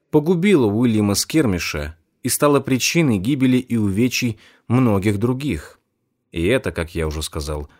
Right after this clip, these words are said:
очень угнетало. «Если хочешь быть полезным, — сказал когда-то Найтингейл, —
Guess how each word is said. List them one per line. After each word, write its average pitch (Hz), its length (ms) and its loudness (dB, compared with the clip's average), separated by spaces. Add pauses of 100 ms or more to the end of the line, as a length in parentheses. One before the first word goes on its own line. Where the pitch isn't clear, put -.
(280)
очень 123 540 4
угнетало. 85 680 -6 (920)
«Если 143 380 0
хочешь 139 440 0
быть 127 280 -4
полезным, — 98 680 -2 (220)
сказал 98 480 -2
когда-то 92 380 -2
Найтингейл, — 80 840 -2